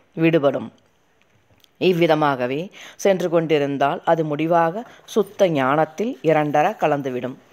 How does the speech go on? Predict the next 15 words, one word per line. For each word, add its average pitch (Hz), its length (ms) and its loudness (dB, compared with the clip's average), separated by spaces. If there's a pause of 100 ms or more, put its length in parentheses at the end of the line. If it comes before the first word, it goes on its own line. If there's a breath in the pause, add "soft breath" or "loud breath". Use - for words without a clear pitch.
(380 loud breath)
நாந்தேடைச் 190 640 0
சேர்ந்த 143 340 0
ரத்தன்ஜி. 120 640 -2 (280 loud breath)
இப்பொழுது 170 560 2
இவ்வத்தியாயத்தைச் 170 720 0
சேர்ந்த 147 340 2
ஒரு 147 180 0
முக்கியமான 156 640 0
கதைக்கு 139 460 -4
வருவோம். 131 440 -2 (420 loud breath)
நைசாம் 214 440 0
சமஸ்தானத்தில் 151 760 -2
உள்ள 135 260 0
நாந்தேடில் 151 600 -2 (260 loud breath)
ஒரு 175 220 4